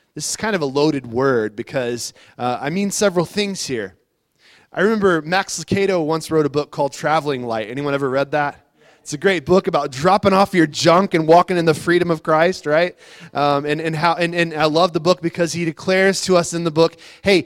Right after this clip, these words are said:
it is your birthright to be free of sin. It's your birthright to be free of hang-ups because you are in Christ." That's something we need to remember.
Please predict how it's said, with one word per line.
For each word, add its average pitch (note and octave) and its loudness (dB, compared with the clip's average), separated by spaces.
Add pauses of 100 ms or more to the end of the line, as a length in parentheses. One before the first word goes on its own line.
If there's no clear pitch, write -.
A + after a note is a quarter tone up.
(160)
it F3 -2
is G#3 0
your F3+ 6
birthright F#3+ 2
to D3+ -10
be D#3+ -4
free F3 -2
of C#3+ 0
sin. A2 -6 (360)
It's D#3+ -4
your G#3 4
birthright G3+ 2
to D#3 -10
be E3+ -2
free F#3 -2
of D3 0
hang-ups D3+ -6
because D3 -6
you G3+ 2 (180)
are D3+ 0
in E3+ -4
Christ." C3 -4 (680)
That's E3+ -4
something D#3+ -4
we C#3+ -6
need C#3+ -6
to B2+ -6
remember. A#2+ -8